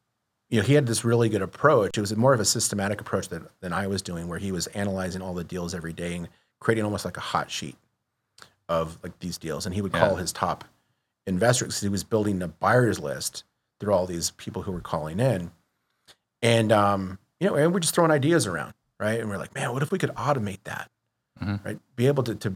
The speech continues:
Speaker 1: really just automate it, because we were, i-, as much as people think that the M L S is, like, the holy grail of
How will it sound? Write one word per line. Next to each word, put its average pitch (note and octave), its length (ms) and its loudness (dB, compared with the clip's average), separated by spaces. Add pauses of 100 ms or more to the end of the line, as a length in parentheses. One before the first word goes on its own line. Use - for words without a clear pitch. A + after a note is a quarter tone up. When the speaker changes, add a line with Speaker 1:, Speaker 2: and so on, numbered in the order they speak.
(140)
Speaker 1:
really A#2 240 4
just G#2 300 -4
automate G#2+ 420 4
it, F#2 140 -8
because G#2 240 -4
we E3 160 4
were, C3 320 4 (580)
i-, A#2 140 -12
as A#2+ 260 2
much G3+ 220 6
as C#3 60 -2
people B2+ 260 2
think A#2 200 2
that G#2 140 0
the G#2 120 -8
M G#2 140 0
L G2+ 120 0
S G2 180 2
is, F#2+ 80 -4
like, F#2+ 120 -8
the G#2 60 -10
holy G2+ 340 -4
grail F#2+ 500 -2
of G2 120 -6